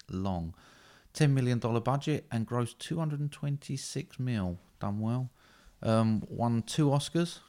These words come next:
directed by Gus Van Sant and written by Matt Damon and Ben Affleck, which also stars, as well as Robbie Williams and Minnie Driver. Um, with a synopsis of Will Hunting, a janitor at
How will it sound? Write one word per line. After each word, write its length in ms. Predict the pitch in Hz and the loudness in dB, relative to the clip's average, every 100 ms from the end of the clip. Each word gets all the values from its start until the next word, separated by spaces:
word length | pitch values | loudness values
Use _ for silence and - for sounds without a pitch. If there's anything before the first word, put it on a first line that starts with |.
| _ _ - | _ _ -2
directed 560 | 117 123 98 131 113 - | 0 0 0 -2 -2 -2
by 180 | 107 101 | -2 -2
Gus 380 | - 135 - - | -2 -2 -4 -8
Van 440 | 107 110 110 101 - | -4 0 0 -2 -4
Sant 580 | - - 160 190 - - _ _ - | -10 -2 0 -2 -6 -16 _ _ -2
and 340 | 107 104 104 | 0 0 -2
written 440 | 120 127 - 90 87 | -4 -4 -2 0 0
by 220 | 98 101 | 0 0
Matt 260 | 104 90 | 0 -2
Damon 280 | 104 98 95 | 0 0 0
and 160 | 92 92 | -2 -2
Ben 160 | 98 | -2
Affleck, 360 | 95 95 113 113 - - | 0 -2 -4 -6 -6 -8
which 220 | 92 - | -8 -6
also 340 | 113 107 104 101 | -8 -6 -4 -6
stars, 580 | - 127 127 127 120 - | -4 -4 -2 -2 -4 -6
as 140 | 104 107 | -6 -4
well 240 | 120 117 | -2 -2
as 160 | 113 113 | -2 -2
Robbie 300 | 110 107 107 | -2 0 -2
Williams 480 | 107 107 104 101 - | 0 -2 -2 -4 -4
and 260 | 92 90 | -2 0
Minnie 220 | 92 90 | 0 -2
Driver. 540 | 90 92 113 123 127 117 _ - _ _ _ _ _ | -2 -2 -2 0 -2 -2 _ -20 _ _ _ _ _
Um, 240 | 107 110 110 | -2 2 2
with 140 | 113 | 0
a 80 | 117 | 0
synopsis 600 | - 135 143 - 123 - | 2 0 0 -2 -4 -2
of 340 | 123 107 87 - | 0 0 0 -4
Will 240 | - 139 151 | -4 0 0
Hunting, 640 | 123 127 113 - 95 110 - | 0 0 0 0 0 0 -2
a 140 | 98 | -4
janitor 580 | 87 117 120 117 - 101 | -2 0 0 0 0 0
at 200 | 92 - | 0 -4